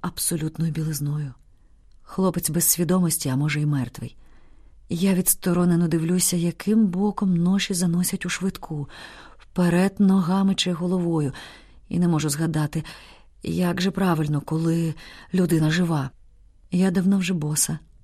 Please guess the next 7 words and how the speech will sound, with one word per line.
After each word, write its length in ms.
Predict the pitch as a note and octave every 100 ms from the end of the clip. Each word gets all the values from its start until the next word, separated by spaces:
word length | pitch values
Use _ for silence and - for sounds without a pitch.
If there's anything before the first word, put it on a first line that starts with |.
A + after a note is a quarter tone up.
| - - - -
Капці 400 | - D#3 D3 -
загубилися, 800 | D3+ D3 D3 C#3 D3 D3 - E3 - - - - - - -
під 180 | - D#3
ногами 340 | D#3+ D3+ D#3+ D#3
мокро 480 | D#3 D#3 D3+ E3 -
і 40 |
слизько. 560 | - - C#3 C#3 -